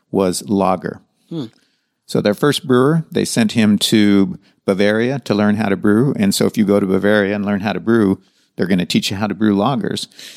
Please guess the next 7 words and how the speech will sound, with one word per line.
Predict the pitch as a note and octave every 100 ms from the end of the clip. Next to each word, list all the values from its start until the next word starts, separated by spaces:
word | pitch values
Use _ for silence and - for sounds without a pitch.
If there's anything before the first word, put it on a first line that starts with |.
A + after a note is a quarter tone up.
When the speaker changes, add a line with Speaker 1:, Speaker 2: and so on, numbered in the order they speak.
| - -
Speaker 1:
And | G2+ F#2+
so | - G#2+
they | A2
brewed | G#2 A2 G#2
lagers | G2+ G2+ A2 G#2 G2 F#2+ -
up | G2+ -
until, | G#2 F2 A2 G2 F2+ E2+